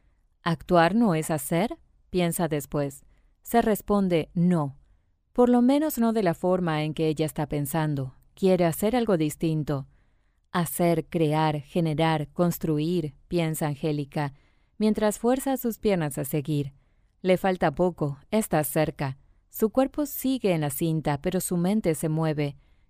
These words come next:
Y está por llegar a algún lado, está por llegar a destino. "Producir", piensa Angélica finalmente. "Producir", se repite. Siente un clic. Ella puede hacerlo, ya lo hizo durante ese mismo rodaje.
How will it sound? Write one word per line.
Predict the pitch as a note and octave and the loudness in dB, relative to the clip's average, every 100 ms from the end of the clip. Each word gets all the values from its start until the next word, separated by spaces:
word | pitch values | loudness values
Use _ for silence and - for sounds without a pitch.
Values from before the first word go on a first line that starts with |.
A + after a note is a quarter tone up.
| - | 0
Y | G#3 | 2
está | G3 A#3 A#3+ | 2 0 0
por | D4+ | -2
llegar | - G#3 E3+ D#3+ | 0 0 2 2
a | D#3 | 2
algún | D3 D#3+ D#3 | 0 -2 0
lado, | E3 G3 E3+ D3 _ - | 0 0 -2 -4 _ -6
está | F3+ - E3 | -4 0 0
por | E3 E3+ | 0 0
llegar | E3 D3+ F#3+ A3+ | 0 0 0 0
a | D3 | 0
destino. | D3 - E3 D#3 C#3+ C#3 - _ _ _ _ _ _ | -2 -2 -4 -2 -2 -4 -10 _ _ _ _ _ _
"Producir", | A#3 A#3+ G#3 E3+ - - A#3 A#3 C#3 _ _ _ - | 4 6 6 2 0 -2 0 0 -4 _ _ _ -2
piensa | F#3+ E3 D#3 D#3 | 0 2 0 -2
Angélica | D3 G#3 G3+ E3 D3+ | -2 0 0 0 -2
finalmente. | D#3+ D#3 D3+ D#3 D3+ D3 C#3+ C#3 _ _ - - | -2 -2 -2 -2 -2 -2 -6 -8 _ _ -8 4
"Producir", | A3+ G#3+ F3+ - - F3 C#3+ C3 | 4 6 2 0 0 0 0 -6
se | - F#3+ E3+ | -2 2 2
repite. | D#3+ C#3 D#3 C#3+ D3 C3+ _ _ - | 2 -2 -4 -4 -6 -6 _ _ -12
Siente | - B3+ D#4 D#4 | 0 2 2 0
un | B3+ | 0
clic. | F#3+ D#3 C3+ - - _ _ _ | 0 -2 -2 -12 -20 _ _ _
Ella | - C#4 E4 D#4 | -2 0 0 2
puede | A3+ E3 | 4 4
hacerlo, | D3 - D#3 D3 C#3+ C3+ - - | 2 2 0 2 -2 -4 -10 -2
ya | E3+ E3+ | 4 6
lo | E3 | 6
hizo | D#3 D#3+ A3+ | 4 0 -2
durante | A3 F3+ D#3 D#3+ | 0 0 2 0
ese | D3+ D3+ | 0 -2
mismo | D#3 C#3+ D#3 | -2 -2 -4
rodaje. | D#3+ D3 E3+ A#3+ - D3 | -2 0 0 0 -2 -4